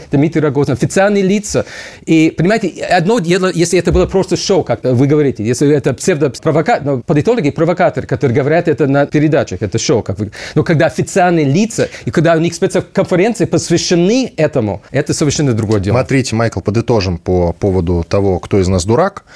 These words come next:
Speaker 2: Я вам коротко
Speaker 1: Я это,
Speaker 2: скажу.
Speaker 1: э-, этого слова не говорю.
Speaker 2: Да, смотрите.
Speaker 1: Не надо
Speaker 2: Ну, я,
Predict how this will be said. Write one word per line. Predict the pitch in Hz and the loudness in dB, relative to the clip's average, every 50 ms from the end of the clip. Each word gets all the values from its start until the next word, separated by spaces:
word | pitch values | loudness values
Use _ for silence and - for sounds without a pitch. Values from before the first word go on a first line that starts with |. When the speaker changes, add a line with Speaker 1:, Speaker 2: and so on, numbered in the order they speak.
| - - - - - | -20 -20 -20 -14 -6
Speaker 2:
Я | - 98 104 123 127 | -2 0 2 2 2
вам | 127 123 | 2 0
коротко | 120 - 123 117 117 | -2 -2 0 0 2
Speaker 1:
Я | 131 151 185 | 2 2 2
это, | - 202 | 2 0
Speaker 2:
скажу. | 139 123 147 113 101 90 92 - | 0 0 0 0 -4 -4 -4 -4
Speaker 1:
э-, | 131 | -4
этого | 135 - 156 139 | -2 -2 0 -2
слова | 139 - 160 151 135 | 0 0 0 0 2
не | 131 127 | 0 0
говорю. | 117 147 - 120 | 0 2 2 2
Speaker 2:
Да, | 120 113 107 113 | 2 2 0 -2
смотрите. | - 120 120 120 - 117 107 - - 92 90 - | -2 -2 -2 0 0 0 -2 -2 -2 -6 -6 0
Speaker 1:
Не | 135 147 | 2 2
надо | 180 214 220 - | 4 4 2 2
Speaker 2:
Ну, | |
я, | 165 | 0